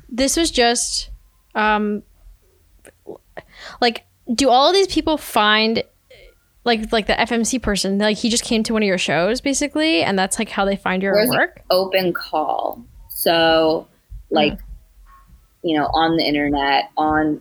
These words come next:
Speaker 2: there's, there's a platform which I would suggest for anyone listening to this called call for entry dot org that just has all of the shows, exhibitions, public artwork,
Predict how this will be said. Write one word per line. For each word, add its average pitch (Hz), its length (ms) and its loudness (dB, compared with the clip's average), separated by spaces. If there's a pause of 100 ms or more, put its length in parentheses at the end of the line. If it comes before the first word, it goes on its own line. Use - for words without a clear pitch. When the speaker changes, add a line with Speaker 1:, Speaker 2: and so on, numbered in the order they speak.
Speaker 2:
there's, 151 220 -2 (160)
there's 190 180 0
a 226 40 -4
platform 185 640 -2
which - 140 -6 (100)
I 143 140 0
would 151 120 0
suggest 156 360 -8
for - 100 -12
anyone 143 440 -8 (140)
listening 143 320 -14
to - 140 -20
this 180 320 -2
called 143 240 -4
call 151 260 0
for 139 140 -2
entry 156 300 -4
dot 143 280 -2
org 151 300 0 (540)
that 160 180 0
just 170 220 -2
has 156 280 -2 (140)
all 160 340 2
of 165 300 0
the 147 180 0
shows, 160 600 2
exhibitions, 156 840 -2
public 147 260 -4 (180)
artwork, 165 640 0